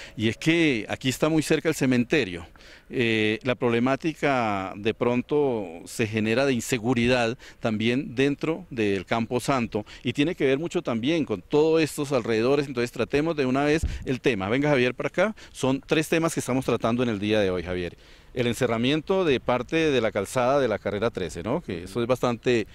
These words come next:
eh, digamos, eh, preocupante porque este señor se puede quedar con esta, eh, parte del espacio público. Eh, segundo, el problema principal, toda esta basura que nos están generando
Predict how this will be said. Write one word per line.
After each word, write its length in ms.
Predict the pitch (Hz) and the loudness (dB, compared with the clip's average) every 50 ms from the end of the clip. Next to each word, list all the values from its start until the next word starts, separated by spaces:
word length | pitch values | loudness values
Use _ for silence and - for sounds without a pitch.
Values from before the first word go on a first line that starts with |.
| - - - - | -20 -20 -16 -8
eh, 360 | - 107 101 95 95 92 104 101 | -4 -2 0 0 -2 -4 -6 -6
digamos, 580 | 107 104 95 104 104 104 113 120 123 113 - | -4 -2 -2 0 -2 0 -2 -2 -2 -2 -2
eh, 160 | - 101 90 87 | -4 -4 -2 0
preocupante 680 | - 120 123 - - 127 - - 131 127 127 - 165 160 | 0 0 0 2 0 -2 0 0 0 0 0 -2 -4 -4
porque 320 | - 143 117 127 - 135 | -2 -2 -4 -2 -4 -6
este 160 | 135 - - 123 | -6 -4 -4 -2
señor 380 | 123 127 113 110 110 117 151 - - - - - | 0 2 2 2 2 0 0 -4 -10 -20 -14 -8
se 140 | - 113 | -4 -4
puede 280 | - - 113 113 117 120 | -2 2 2 2 2 2
quedar 360 | - - 113 107 104 107 107 - | 2 2 2 2 2 0 -2 -2
con 440 | - 127 127 123 117 101 87 82 - - - - - - - | -2 0 0 2 0 0 -2 -6 -10 -16 -20 -20 -20 -10 -6
esta, 840 | - 107 107 - - - 139 131 127 123 113 101 95 90 90 92 - - - - - - - - | -4 -4 -4 -4 -2 0 2 2 4 2 2 0 0 -2 -6 -10 -14 -18 -20 -20 -20 -20 -20 -14
eh, 120 | - - - | -10 -10 -6
parte 680 | - - 143 147 135 - - 143 135 131 127 113 104 | -2 0 0 0 -2 -2 0 2 2 4 4 4 4
del 160 | 101 101 95 98 98 95 95 95 92 | 4 2 2 2 2 0 0 0 -2
espacio 340 | 87 - - 117 - 131 113 | -2 -2 -2 -2 0 0 2
público. 500 | - 147 131 110 98 92 - - 90 85 - - - - - - - - - - | 2 2 2 2 0 -2 -4 -4 -6 -6 -8 -16 -20 -20 -20 -20 -20 -20 -16 -6
Eh, 340 | - 123 127 127 123 120 120 - | -2 0 2 2 4 2 0 -2
segundo, 600 | 117 - 143 135 120 147 165 170 165 196 208 226 220 _ - - - - - - - - - | -2 0 0 0 2 2 2 2 4 2 2 2 -2 _ -14 -20 -20 -20 -20 -20 -18 -12 -8
el 100 | 123 113 | -6 -4
problema 320 | 131 117 117 123 139 165 | -2 -2 0 0 0 0
principal, 580 | 156 - - 107 117 104 - 120 123 143 190 202 - - - - - - - - | -2 -2 -4 -6 -6 -4 -2 -2 -2 -2 -4 -8 -14 -20 -20 -20 -20 -20 -20 -10
toda 240 | - 147 151 156 160 | -4 0 0 2 0
esta 160 | 156 - - | 0 -2 -2
basura 440 | 156 139 107 - - 104 92 85 85 - - - | -2 -2 -2 -2 -4 -4 -4 -6 -8 -12 -10 -4
que 100 | - 101 | -4 -2
nos 200 | 98 92 - - | -2 -4 -6 -8
están 500 | - - - 107 107 113 117 120 120 123 | -8 -4 -2 0 2 2 0 0 -2 -2
generando 560 | 131 131 113 104 98 107 110 113 113 135 160 | -2 -2 0 0 0 0 0 -2 -2 -4 -4